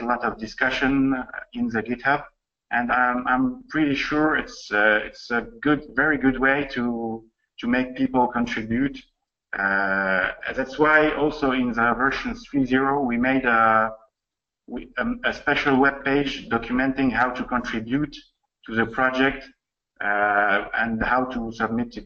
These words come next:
P R, what rules to follow, and things like that. And, uh,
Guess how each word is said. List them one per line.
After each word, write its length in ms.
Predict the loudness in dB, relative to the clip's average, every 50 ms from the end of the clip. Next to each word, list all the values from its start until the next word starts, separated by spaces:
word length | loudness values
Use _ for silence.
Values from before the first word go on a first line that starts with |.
| -14 -10
P 160 | -6 -2 0
R, 340 | 2 4 4 4 4 2 0
what 240 | -2 -4 -6 -6 -6
rules 240 | -6 -6 -6 -6 -8
to 120 | -10 -10
follow, 680 | -10 -4 0 2 4 4 6 4 4 2 -2 -6 -14 _ _ _ _ -10
and 200 | -8 -8 -8 -8
things 260 | -8 -8 -8 -4 -2
like 240 | 0 0 0 0 -2
that. 300 | -2 -2 -2 -2 -6 -10 -10 -8
And, 300 | -6 -6 -6 -6 -4 -2
uh, 200 | 0 0 0